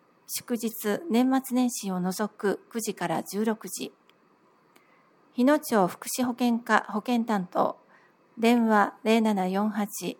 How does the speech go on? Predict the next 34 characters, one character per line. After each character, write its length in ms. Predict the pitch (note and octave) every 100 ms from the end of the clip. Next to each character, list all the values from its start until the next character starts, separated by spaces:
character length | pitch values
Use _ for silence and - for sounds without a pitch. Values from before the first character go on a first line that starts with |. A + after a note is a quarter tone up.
| _
五 260 | B3 A3+ A#3+
二 300 | A3+ G3+ - - _
六 260 | G3+ G#3+ C4+
五 260 | C4 A#3 F3+
七 300 | E3+ E3+ F#3+
四。 320 | F#3 - A#3+ _ _ _ _ _ _
月 300 | A3+ A#3 C4
曜 180 | C4+ B3+
日 140 | G#3
か 100 | F#3+
ら 140 | F3 F3
金 260 | - A3
曜 220 | A#3 G#3 F3
日、 200 | - F3 _ _ _
祝 340 | - - - A#3+
日、 480 | A3 - G#3+ G3+ -
年 200 | A3 B3
末 280 | C4 C4 B3
年 160 | B3+ A#3+
始 200 | - F3+
を 80 |
除 340 | F3 F3 G#3+ -
く 300 | - G3+ - - _ _
九 100 | C#4
時 160 | B3+ A#3
か 140 | F#3+
ら 220 | F3 E3+ - C#4
十 180 | A#3 A#3
六 240 | A#3 G#3+
時 140 | F3+
四 180 | F#3+ A3+
十 200 | F#3 D#3+
五 120 | F3+
分。 280 | G3+ - -